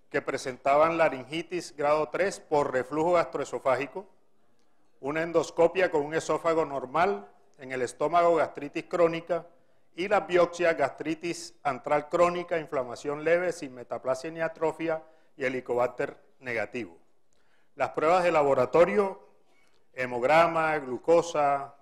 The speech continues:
pruebas tiroideas, pruebas de función hepática, normales.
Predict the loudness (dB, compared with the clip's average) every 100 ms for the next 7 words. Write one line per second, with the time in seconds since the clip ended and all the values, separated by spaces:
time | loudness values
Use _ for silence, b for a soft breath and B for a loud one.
0 | -4 0 0 -2 -6 -2 2 4 2 0
1 | -4 0 0 0 -8 -8 -6 -4 0 0
2 | 0 -4 -2 -2 -6 _ b b _ -8
3 | -6 0 0 0